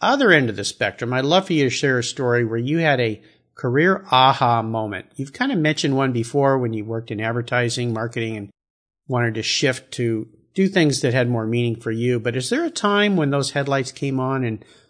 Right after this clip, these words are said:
illuminated your way for a new direction, a new thought process that you had? And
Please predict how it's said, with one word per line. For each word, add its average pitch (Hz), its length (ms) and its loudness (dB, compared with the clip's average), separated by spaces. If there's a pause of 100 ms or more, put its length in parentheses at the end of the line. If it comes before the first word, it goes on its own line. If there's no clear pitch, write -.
(180)
illuminated 196 720 2
your 147 200 2
way 143 240 4
for 139 200 -2
a 120 60 2
new 123 220 0
direction, 123 760 -2
a 113 40 -4
new 123 140 -2
thought 135 380 -2
process 120 500 -4
that 131 60 -8
you 127 140 -2
had? 123 280 -2
And 110 160 -8